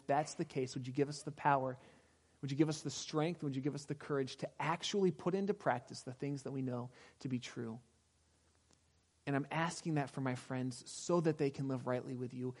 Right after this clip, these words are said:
so that they can experience the supreme joy that you offer and the satisfaction of a life lived with you. Lord, would you be working powerfully in their midst?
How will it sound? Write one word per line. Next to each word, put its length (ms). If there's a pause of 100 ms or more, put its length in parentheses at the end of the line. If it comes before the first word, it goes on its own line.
(120)
so 300
that 160
they 100
can 140
experience 800 (920)
the 60
supreme 720
joy 440
that 200
you 100
offer 360
and 100
the 60
satisfaction 920 (380)
of 140
a 20
life 320
lived 160
with 140
you. 160
Lord, 200
would 140
you 80
be 100
working 520
powerfully 500
in 100
their 120
midst? 440